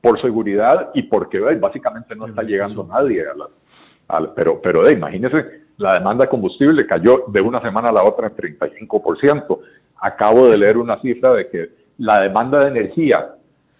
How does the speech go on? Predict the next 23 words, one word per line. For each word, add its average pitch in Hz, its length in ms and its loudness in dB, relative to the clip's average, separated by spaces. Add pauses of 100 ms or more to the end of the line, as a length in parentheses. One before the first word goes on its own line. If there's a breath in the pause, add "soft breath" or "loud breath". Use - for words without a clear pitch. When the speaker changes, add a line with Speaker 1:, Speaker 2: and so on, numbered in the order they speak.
(100)
Speaker 1:
de 98 220 0
la 95 160 2
semana 113 460 0
del 90 280 -2
nueve 113 300 2
al 127 160 0
quince 135 320 -6
de 127 140 0
marzo, 117 500 -4 (560)
comparada 110 640 2
con 82 240 -12
la 85 220 -8
semana 101 400 -4
del 85 300 -2 (380)
dieciséis 101 600 -2
al 123 200 0
veintidós, 127 720 -2 (500)
eh, 87 640 -2 (100)
también 98 340 -4
cayó 120 280 2
en 120 100 0
un 110 140 -6
dos, - 340 0